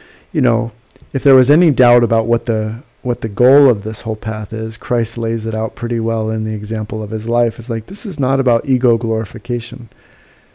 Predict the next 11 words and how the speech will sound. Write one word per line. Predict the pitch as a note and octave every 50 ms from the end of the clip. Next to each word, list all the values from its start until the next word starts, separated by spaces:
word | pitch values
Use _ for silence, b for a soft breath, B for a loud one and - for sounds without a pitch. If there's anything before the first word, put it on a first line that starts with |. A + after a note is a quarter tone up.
| b b b b -
This | C3 C3 - -
is | D3 C3
about | C3 A#2 B2 A#2+ A#2+ A#2+ - _ _ _ _ _ -
total | - - B2+ C3 B2+ C3 B2+ B2
sacrifice | - - - A2+ A#2 - - B2 A#2 - - B2 B2 A2+ A2+ -
of | - A#2 -
self, | - - - A#1+ A#1+ - - - - - -
total | - C3+ C#3 C#3+ C#3 B2 A2+
loss | A2 G#2+ A2 A2+ A2 - -
of | A2 -
self. | - - - - - - - - - _